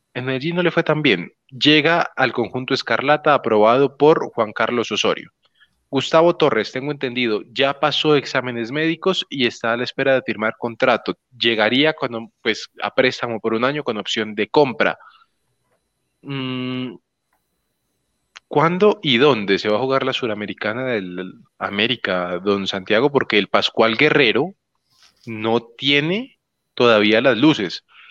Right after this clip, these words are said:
Según ha dicho el secretario de Deportes de la ciudad de Cali, pues se demora todavía más o menos un mes y medio la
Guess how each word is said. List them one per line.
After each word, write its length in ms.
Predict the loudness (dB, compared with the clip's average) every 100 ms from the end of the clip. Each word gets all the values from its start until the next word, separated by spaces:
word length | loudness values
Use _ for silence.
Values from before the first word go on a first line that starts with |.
| -20 _
Según 380 | -6 -2 0 2
ha 80 | 2
dicho 240 | 2 -2
el 60 | -4
secretario 580 | -6 -6 -4 -2 2 2
de 60 |
Deportes 640 | 2 4 2 2 -2 -4 -8
de 140 | -6 -4
la 140 | -4
ciudad 320 | -4 -2 -2
de 160 | -2 -4
Cali, 400 | 0 0 -2 -8 _
pues 200 | -4 -4
se 80 | -2
demora 480 | 0 0 0 0 2
todavía 800 | 4 4 4 2 4 4 4 2 -2
más 300 | -2 -2 -2
o 60 |
menos 520 | -4 -6 -6 -6 -8 -14 _ -8
un 220 | -6 -2
mes 200 | -2 -2
y 80 | 0
medio 440 | 2 2 0 -4
la 440 | -2 0 4 2